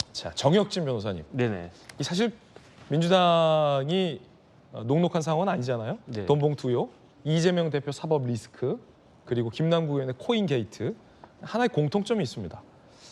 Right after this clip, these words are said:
Speaker 1: 이런 의혹들이 제기될 때 당사자들이 본인의 의혹에 대해서 무고하다라는 뭐 입장도 왕왕 내긴 하시지만 꼭 도이치모터스나 뭐 김건희 여사 수사는 왜 안 하냐라는 말을 하는데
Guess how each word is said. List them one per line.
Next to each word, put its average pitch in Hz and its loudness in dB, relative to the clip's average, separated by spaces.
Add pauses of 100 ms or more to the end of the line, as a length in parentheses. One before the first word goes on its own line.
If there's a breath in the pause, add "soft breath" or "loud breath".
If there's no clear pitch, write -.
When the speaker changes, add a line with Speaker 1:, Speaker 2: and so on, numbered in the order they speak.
(120)
Speaker 1:
이런 185 6
의혹들이 185 2
제기될 151 0
때 214 2 (260)
당사자들이 135 0 (880 loud breath)
본인의 175 2
의혹에 160 2
대해서 143 0 (240)
무고하다라는 139 2
뭐 135 0
입장도 139 -2
왕왕 135 0
내긴 113 -2
하시지만 120 -6
꼭 - 2 (720 soft breath)
도이치모터스나 208 2
뭐 185 0
김건희 175 0
여사 160 -2
수사는 170 0
왜 147 4
안 131 2
하냐라는 113 -4
말을 123 0
하는데 120 -2